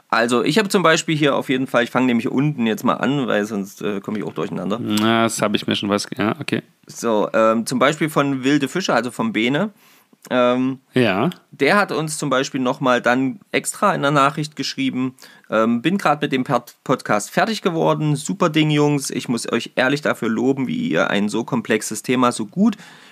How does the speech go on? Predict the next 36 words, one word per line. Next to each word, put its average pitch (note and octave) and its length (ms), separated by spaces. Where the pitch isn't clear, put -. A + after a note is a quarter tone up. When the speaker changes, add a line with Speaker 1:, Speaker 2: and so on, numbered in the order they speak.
Speaker 1:
für C3 120
jeden E3+ 440
verständlich C#3+ 540
gemacht D3 340
habt. E3 160
Ich - 80
finde C#3 160
es B2+ 100
toll, D3+ 240
dass C3+ 180
ihr E2 120
auch A#2 140
eure B2+ 240
Plattform A#2+ 480
nutzt D3 280
und B2 200
die A#2 40
Leute A2 300
über G#2+ 220
aktuelle A2 340
Missstände G#2+ 460
informiert. A#2 600
Nur C3 180
so B2 160
kommen A2+ 300
wir G2+ 140
zu - 100
einer G2 220
nachhaltigen G#2 640
Fischerei G2+ 560
und G#2 120
können G#2+ 220
unsere G2 340
Fischbestände G2+ 640
wieder - 200
aufbauen. A2 560